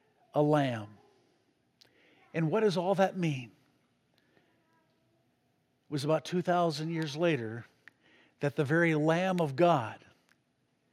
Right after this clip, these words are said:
took the sins of the world upon himself. He became our substitute. He became the punishment that we deserved for our sins,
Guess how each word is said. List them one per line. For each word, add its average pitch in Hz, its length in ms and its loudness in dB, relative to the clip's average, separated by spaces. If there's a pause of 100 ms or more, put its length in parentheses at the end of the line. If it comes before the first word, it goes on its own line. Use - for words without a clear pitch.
(360)
took - 280 2
the 180 100 0
sins 220 420 0
of 175 120 -2
the 185 80 4
world 170 480 2
upon 151 440 2
himself. 143 500 0 (140)
He 247 200 2
became 196 520 0
our 165 280 4
substitute. 160 960 2 (640)
He 262 120 8
became 202 560 2
the 170 120 6
punishment 185 640 2
that 156 140 6
we 185 220 4
deserved 170 640 4
for 165 300 0
our 165 260 4
sins, 143 720 0